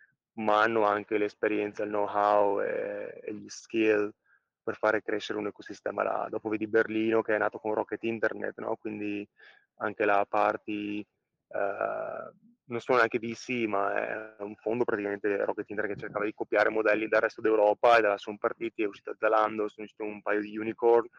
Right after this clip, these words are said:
e adesso là c'è la Rocket Mafia, no? Quindi anche la ex found, ex, eh,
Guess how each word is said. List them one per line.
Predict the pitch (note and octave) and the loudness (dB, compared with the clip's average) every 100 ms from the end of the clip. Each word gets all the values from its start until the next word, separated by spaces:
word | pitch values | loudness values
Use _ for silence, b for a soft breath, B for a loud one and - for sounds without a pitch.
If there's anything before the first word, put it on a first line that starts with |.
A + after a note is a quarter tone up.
| B B B B _ | B B B B _
e | G#2 | 0
adesso | G#2 G2 G#2 | 2 2 0
là | G2+ | 0
c'è | G#2 | 2
la | G2+ G2 G2 G2 G2 G2 G#2 | 4 4 2 0 0 -4 -4
Rocket | A2+ G#2+ A2 | -2 0 0
Mafia, | A2 A2 G#2+ G#2 | 2 4 4 0
no? | G2+ G#2 | -2 -4
Quindi | G#2+ G#2 | -4 -4
anche | G#2 G#2+ | -2 2
la | G2+ G2+ G#2+ | 4 4 4
ex | A2+ A2 - | 0 -2 0
found, | A2 G#2+ A2 - | 0 0 -2 -2
ex, | A2 - | -2 2
eh, | A#2 G#2+ G#2+ - _ _ _ _ - A2 G2+ G2+ G#2 | 4 4 2 -2 _ _ _ _ -8 -4 -2 -2 -6